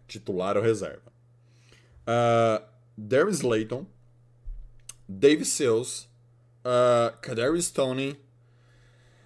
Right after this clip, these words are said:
<sighs> esse até suspiro, Kenny Golladay, Rich James, Sterling Shepard, Wan'Dale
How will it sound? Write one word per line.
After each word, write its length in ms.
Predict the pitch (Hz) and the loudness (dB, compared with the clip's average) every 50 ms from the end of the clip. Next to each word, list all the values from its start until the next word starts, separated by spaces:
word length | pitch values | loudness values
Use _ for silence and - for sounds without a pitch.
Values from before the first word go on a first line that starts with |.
| _ _ - - - _ _ _ _ _ _ _ - | _ _ -20 -20 -20 _ _ _ _ _ _ _ -10
<sighs> 500 | - - 123 117 107 101 - - - - | -8 -6 -6 -6 -6 -8 -10 -14 -14 -14
esse 160 | 101 98 113 | -8 -6 -6
até 160 | 107 117 131 | -4 -2 -4
suspiro, 600 | 127 - 151 143 - - - 120 107 92 87 87 - - _ _ _ _ _ _ _ _ _ _ _ | -2 -2 -2 -4 -4 -4 -4 -4 -4 -4 -4 -8 -10 -18 _ _ _ _ _ _ _ _ _ _ _
Kenny 280 | - 139 147 175 190 | -6 -4 -4 -4 -4
Golladay, 640 | 170 123 127 120 123 127 135 135 139 143 143 156 - - _ _ _ _ _ _ _ _ _ _ _ _ _ _ _ _ _ _ | 0 2 4 4 4 4 2 2 0 -2 -2 -4 -10 -16 _ _ _ _ _ _ _ _ _ _ _ _ _ _ _ _ _ _
Rich 360 | 110 113 135 160 175 - - | -2 0 0 0 -2 -4 -6
James, 720 | 117 123 131 131 131 135 139 147 151 143 - - - - - _ _ _ _ _ - | -4 -4 -2 -2 -2 -4 -4 -8 -8 -10 -10 -10 -12 -12 -16 _ _ _ _ _ -12
Sterling 480 | - - - - 147 156 175 190 202 | -12 -10 -4 -2 0 0 0 0 -2
Shepard, 640 | 185 - - - 139 143 143 - 143 139 139 131 123 - _ _ _ _ _ _ _ | -4 -4 -2 -2 -2 -2 0 -2 0 0 0 -2 -6 -12 _ _ _ _ _ _ _
Wan'Dale 680 | 110 120 139 151 151 135 139 139 139 135 127 113 - | 0 0 0 0 2 2 4 6 6 6 4 0 -4